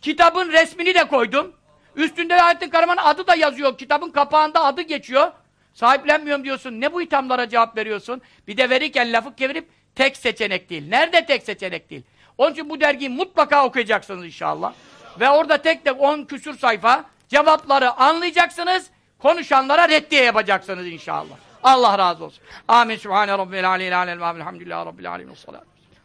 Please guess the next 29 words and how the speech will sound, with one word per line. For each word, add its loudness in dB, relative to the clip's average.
Ala 0
seyyidil -2
murselin -12
Muhammedin -10
ve -12
ala -4
alihi -6
sahbihi -10
ecmaîn. -10
Allahümme -2
inna 0
nes'elükel -6
cenneh. 0
Ne'ûzu 0
bike -8
minen -6
nâr. 4
Allahümme -4
inna -2
nes'elüke -8
rıdâke -2
vel -8
cenneh. -2
Ne'ûzu -4
bike -8
min -12
sekhatike -8
ven -6
nâr. 4